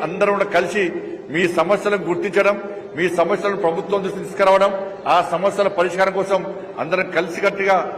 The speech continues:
కృషి చేస్తామని చెప్పి అందరికీ విజ్ఞప్తి చేస్తూ, తప్పకుండా మీ అందరూ లోన్లు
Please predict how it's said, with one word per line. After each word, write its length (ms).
కృషి 220
చేస్తామని 380
చెప్పి 140
అందరికీ 360
విజ్ఞప్తి 380
చేస్తూ, 200
తప్పకుండా 360
మీ 60
అందరూ 320
లోన్లు 220